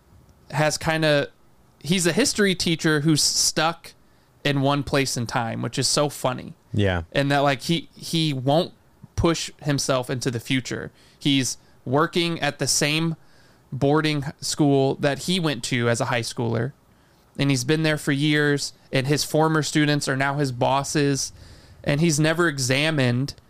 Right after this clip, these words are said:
Speaker 1: the, the parts of his past he can't let go. And then he gets this student who also has a past,
Speaker 2: Mm-hmm.
Speaker 1: who he can't let go with his father and his mother.
Speaker 2: Yeah.
Speaker 1: And just their relationship, um,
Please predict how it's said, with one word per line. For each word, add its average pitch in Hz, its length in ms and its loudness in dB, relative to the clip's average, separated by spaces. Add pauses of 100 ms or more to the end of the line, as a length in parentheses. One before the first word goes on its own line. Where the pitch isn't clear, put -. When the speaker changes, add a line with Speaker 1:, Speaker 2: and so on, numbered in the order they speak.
(200)
Speaker 1:
the, 131 560 2 (540)
the 131 640 0 (320)
parts 165 320 -2
of 143 80 0
his 135 140 0
past 185 400 -2
he 143 80 -4
can't - 260 -4
let 127 140 -2
go. 151 280 2
And 131 140 0
then 139 140 0
he 147 160 0
gets 139 340 -2
this 135 200 0
student 202 520 0
who 156 160 2
also 180 340 2
has 131 180 2
a 120 60 -2
past, - 600 -6 (180)
Speaker 2:
Mm-hmm. 92 400 0
Speaker 1:
who 139 380 4 (360)
he 240 280 -2
can't 143 300 0
let 135 200 0
go 123 240 2
with 131 160 0
his 135 180 0
father 135 480 2
and 131 120 0
his 123 120 -2
mother. 127 520 0 (240)
Speaker 2:
Yeah. 87 260 2 (180)
Speaker 1:
And 147 160 0
just 180 220 0
their 190 140 2
relationship, 147 800 0 (160)
um, 117 580 0